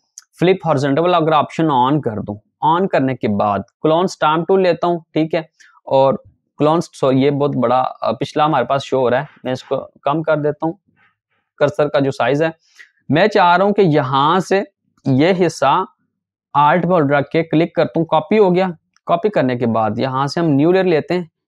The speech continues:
याद रखें हमारे पास कौन सा ऑप्शन on है, फ्लिप हॉरिजॉन्टल वाला, ठीक है। और यहाँ पे आके मैं इसको अगर ड्रैग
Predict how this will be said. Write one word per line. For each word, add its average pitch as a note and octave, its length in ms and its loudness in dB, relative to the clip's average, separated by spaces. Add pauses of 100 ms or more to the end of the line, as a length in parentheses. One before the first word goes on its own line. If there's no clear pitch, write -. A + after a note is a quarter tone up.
याद E3 220 2
रखें F#3 180 -2
हमारे E3+ 220 0
पास E3 160 -2
कौन E3 200 -2
सा E3+ 160 -2
ऑप्शन E3 260 -4
on D3+ 240 0
है, G3+ 80 -4 (480)
फ्लिप F3+ 280 2 (180)
हॉरिजॉन्टल B2+ 460 0
वाला, C3+ 240 -2
ठीक C#3+ 280 -4
है। D3+ 100 -6 (720)
और B2 100 0
यहाँ B2 460 -2
पे E3 120 -2
आके C3+ 320 0
मैं B2 180 0
इसको A#2+ 320 -4
अगर A2+ 260 -2 (280)
ड्रैग A2 300 -4